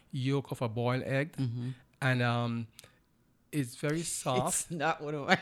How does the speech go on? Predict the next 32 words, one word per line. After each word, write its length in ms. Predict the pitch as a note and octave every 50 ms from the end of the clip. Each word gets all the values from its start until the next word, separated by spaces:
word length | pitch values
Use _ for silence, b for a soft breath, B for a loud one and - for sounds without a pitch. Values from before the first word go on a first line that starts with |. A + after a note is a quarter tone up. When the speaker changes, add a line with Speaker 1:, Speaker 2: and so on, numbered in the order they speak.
| - -
Speaker 1:
It's, 140 | - E3 A3+
it's 200 | G#3+ F#3+ E3+ C#3+
not, 60 | E3+ F3 F3
Speaker 2:
favorites. 220 | - - - - -
Speaker 1:
it's 160 | G3 D#3 -
not 180 | D#3+ E3 D#3 -
one 120 | D#3+ D3+
of 80 | C#3+ C3+
my 100 | C3 B2+
favorite. 460 | - - B2 A2+ A2 G#2+ G#2+ - - -
It's 120 | C#3 B2
not. 160 | C#3 C#3+ -
Speaker 2:
<laughs> 100 | F#3 -
Okay. 220 | F3+ - - - C3
Speaker 1:
I 60 | D3+
mean, 120 | D#3+ D3 -
I 100 | - E3
grow 200 | D#3+ E3 E3+ D3+
a 40 | C#3+ D3 D3
lot 80 | D3+
of 100 | D3+ C#3
it. 100 | C#3+ C#3
I 60 | C#3+ C3+
have 140 | D3 D3
Speaker 2:
It's 100 | C#3+ C#3+ C3
Speaker 1:
about 80 | C3 -
Speaker 2:
confession 500 | E3 E3 - F#3+ F3 E3+ - F#3 - -
time, 300 | - F3 D#3 D#3 D3+ C#3+
y'all. 260 | D3 D3 D3 C#3+ D#3+
Speaker 1:
Yeah, 220 | E3+ D#3+ D3+ - B2+
yeah. 200 | C3+ D3 E3 - -
Speaker 2:
<laughs> 460 | - B4+ - G4 - E5 D#5+ - A4+